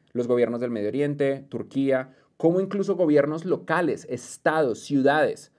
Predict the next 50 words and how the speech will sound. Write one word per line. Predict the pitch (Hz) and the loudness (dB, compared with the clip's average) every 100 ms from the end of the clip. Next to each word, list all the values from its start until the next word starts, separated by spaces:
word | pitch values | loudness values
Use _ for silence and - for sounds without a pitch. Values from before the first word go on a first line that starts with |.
| _ | _
lograron | 131 135 139 139 147 | 2 4 4 2 0
censurar | 160 165 151 123 | -6 -4 -2 -2
internet | 123 135 139 123 | -2 -6 -6 -4
de | 123 | -6
manera | 131 113 | -4 -6
activa. | 110 - 175 92 - _ _ | -6 -4 -4 -4 -8 _ _
Y | 147 | -4
esto | 147 | 0
va | 175 | 0
a | |
empezar | 170 185 175 | 0 0 0
a | |
generar | 180 170 139 | 0 0 0
un | 147 | -2
internet | 156 147 117 | -4 -4 -4
más | 127 127 | -6 -6
fragmentado. | 139 139 131 - 175 - - _ _ _ | -8 -6 -6 0 2 0 -2 _ _ _
El | - | -2
internet | 156 165 151 156 | 0 2 0 -2
de | 156 170 | -4 -4
China | - 214 339 | -4 -4 -4
es | 143 135 | -4 -2
básicamente | 160 180 156 131 | -2 -2 -6 -4
una | 143 | -6
intranet, | 170 170 107 123 185 - | -4 -4 -4 -4 -6 -8
igual | - 117 123 | -4 0 0
que | 143 | 0
el | 151 | -2
internet | 147 131 113 | -2 -2 -2
de | 117 | -4
Corea | 139 120 | 0 2
del | 104 | 2
Norte. | 120 165 165 - - _ _ | 0 -2 -2 -10 -20 _ _
Pero | 185 | 0
también | 151 151 156 | 2 0 -2
lo | |
estamos | 170 190 185 | -4 -4 -4
viendo | 185 | -6
en | 196 | -4
países | 190 143 151 165 | -2 -2 -2 -4
más | 165 | -6
cercanos. | 156 151 151 175 165 85 - _ | -6 -8 -4 -4 -4 -8 -18 _
Hemos | 143 165 | -4 -2
visto | 170 180 | -4 -6
cómo | 180 185 | -6 -6
sospechosamente | 185 175 170 - 139 131 185 165 175 175 165 160 | -2 -2 -4 -2 -4 -2 0 0 -2 -6 -2 0
en | 156 | 0
Ecuador | 151 151 131 131 | 2 4 6 6
y | 143 | 4
Venezuela, | 147 135 135 120 104 110 | 0 -2 -2 0 -2 -6